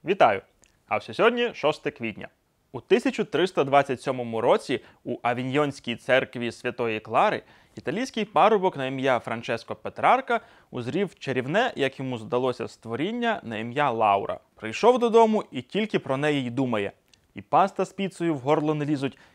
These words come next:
і вино не тішить, спати лягає, і вона перед очима. Геть вимучився сердега. А біда в чому? А біда в тому, що Лаура була заміжньою, і Петрарці там геть нічого не світило. Ну, хіба би її чоловік помер.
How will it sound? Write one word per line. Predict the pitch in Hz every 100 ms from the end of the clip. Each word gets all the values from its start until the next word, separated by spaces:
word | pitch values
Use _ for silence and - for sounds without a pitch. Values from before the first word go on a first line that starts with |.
| -
і | 117
вино | 113 120 165
не | 185
тішить, | - 185 170 151 - _
спати | - - 185 190 196
лягає, | 165 135 120
і | 101
вона | 101 123 151
перед | 151 135
очима. | 123 - 127 120 - _ _ _
Геть | 123 185 208
вимучився | 139 147 131 123 120
сердега. | - 117 110 110 110 - _ _ _ -
А | -
біда | 127 135 131
в | 127
чому? | - 269 294 - _ _ -
А | 104
біда | 127 160 302
в | -
тому, | - 220 240 226
що | - 156 185 175
Лаура | 113 120 160 143
була | 113 127
заміжньою, | 123 117 131 117 110 104 - _
і | 110
Петрарці | 104 - 175 240 220
там | 208 190
геть | 123 185 -
нічого | 135 151 143
не | 135
світило. | - 117 - 113 107 _ _ _
Ну, | 285
хіба | - 196
би | 175 160
її | 151
чоловік | 165 170 135 -
помер. | 110 110 101